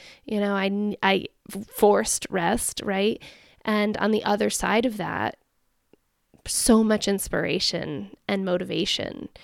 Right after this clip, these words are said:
And that's what we're here this season to talk about, is space. And so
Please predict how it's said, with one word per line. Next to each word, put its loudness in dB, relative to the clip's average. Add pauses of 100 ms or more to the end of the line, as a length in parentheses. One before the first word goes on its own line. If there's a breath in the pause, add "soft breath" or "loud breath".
(300 loud breath)
And 0
that's 4
what 2
we're 4
here -2
this -4
season -4
to -8
talk -2
about, -4
is 0
space. -2 (380 loud breath)
And 0
so 2